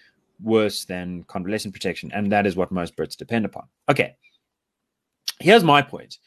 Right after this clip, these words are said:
We don't know what world we're in with great confidence because we're relying on these estimates like Discovery does and like I do in different ways, but coming to more or less the same place, which are, which have more uncertainty built into them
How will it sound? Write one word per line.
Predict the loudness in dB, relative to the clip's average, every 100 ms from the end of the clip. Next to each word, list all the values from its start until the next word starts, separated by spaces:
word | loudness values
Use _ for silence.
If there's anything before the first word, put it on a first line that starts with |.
| _ _ _ -4
We | 0 2
don't | 2 0
know | 0 2
what | 2 0
world | 0 0 0
we're | -2 -2
in | -4 -8 -16 -20 _ _ -8
with | -8 -6
great | 0 2 2
confidence | -4 -12 -12 -20 -18
because | -14 -10 -8
we're | -4
relying | -2 2 4 4 4 0
on | -6 -4
these | -4 -4 -6 -8 -12 -6
estimates | -2 -2 -4 -6 -6 -8 -4
like | -4 -4
Discovery | -8 -2 0 2
does | 0 -2
and | -4
like | -8 -4
I | 0 0
do | 0 -2 -4 -10 _ -10
in | -8
different | -8 -2
ways, | 2 4
but | 2 -4
coming | -4 -4 -6
to | -14 _
more | 0 6 6
or | 6
less | 0 -8
the | -12
same | -14 -16
place, | -16 -14 -14 -14 -20 -20 _ _
which | 0 0 0
are, | 2 6 6 6 4 0 _ _ _
which | -8 -6 -6 -10 -8 -2 -2
have | 2 2
more | 2 2 2
uncertainty | 0 0 -2 -2 -4
built | -2 -2
into | -4 -8
them | -12